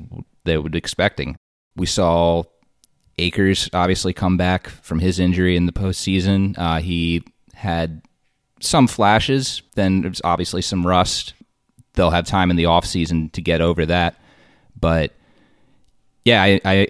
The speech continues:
I agree with you with the keeping Freeman and Murray around. Um, obviously, that's not ideal. No Ravens fan wants that to be the number one and two backs, uh, when the kickoff happens for twenty twenty-two,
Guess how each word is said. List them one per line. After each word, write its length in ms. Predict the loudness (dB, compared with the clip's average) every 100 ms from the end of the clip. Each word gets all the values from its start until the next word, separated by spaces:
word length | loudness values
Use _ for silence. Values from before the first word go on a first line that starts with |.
| 0
I 80 | 0
agree 360 | 2 2 4
with 160 | 4 4
you 100 | 4
with 160 | 2
the 320 | 4 4 4 2
keeping 280 | -2 -2 -2
Freeman 520 | 0 0 2 2 2
and 140 | 0 0
Murray 260 | 0 0
around. 640 | 0 0 0 0 0 -4 -10
Um, 420 | -6 -4 -4 -6 -10 -10
obviously, 400 | -4 -2 -2 -4
that's 180 | -4 -2
not 240 | -2 -2
ideal. 480 | -4 -4 0 2 4
No 160 | 2 2
Ravens 380 | 0 -2 -4
fan 400 | -4 -2 -2 -4
wants 280 | -4 -4 -6
that 260 | -6 -6 -6
to 60 |
be 480 | -8 -6 -2 -2 -4 -8
the 80 | -6
number 280 | -4 -4 -4
one 240 | -2 -2
and 140 | -2 -4
two 160 | -4
backs, 560 | -2 0 -2 -4 -12 -8
uh, 420 | -4 -2 -2 -2 -6
when 500 | -6 -2 0 -2 -2 -8 _
the 80 | -12
kickoff 340 | -8 -2 -2 -2
happens 480 | -2 -2 -2 -6 -6
for 120 | -8
twenty 260 | -4 -4
twenty-two, 580 | -4 -4 -4 -2 -2 -2